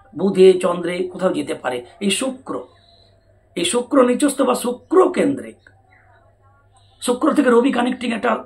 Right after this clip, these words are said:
রেখা হতে পারে, বা শুক্র রবি দুটোই নিচস্থ, আপনার আয় প্রচুর বেরিয়ে যাচ্ছে, খরচ আপনি জানেন না। এখানে আপনার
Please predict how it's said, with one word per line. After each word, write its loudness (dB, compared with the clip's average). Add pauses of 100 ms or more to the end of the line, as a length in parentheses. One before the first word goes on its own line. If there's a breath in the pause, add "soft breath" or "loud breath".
রেখা -2
হতে -6
পারে, -10 (500)
বা 2 (120)
শুক্র 2
রবি 0
দুটোই -2
নিচস্থ, -2 (200)
আপনার -2
আয় 2 (460)
প্রচুর -4
বেরিয়ে 2
যাচ্ছে, -2
খরচ -6
আপনি -4
জানেন -6
না। -16 (280 soft breath)
এখানে 0
আপনার 0